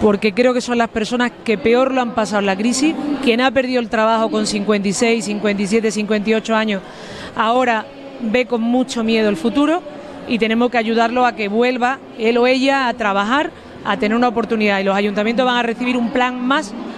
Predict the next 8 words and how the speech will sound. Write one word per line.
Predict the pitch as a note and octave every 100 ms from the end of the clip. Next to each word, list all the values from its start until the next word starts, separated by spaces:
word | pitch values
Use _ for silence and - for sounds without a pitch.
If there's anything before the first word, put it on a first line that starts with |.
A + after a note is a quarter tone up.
| - - G#3+
extraordinario | A3 A3+ A3 A3 A3 A#3+ B3+
para | A3+ G#3+
más | G#3+
de | A3 A3
cincuenta | A3 G#3 F#3+
y |
cinco | G3+ -
años. | F#3 F3+ F3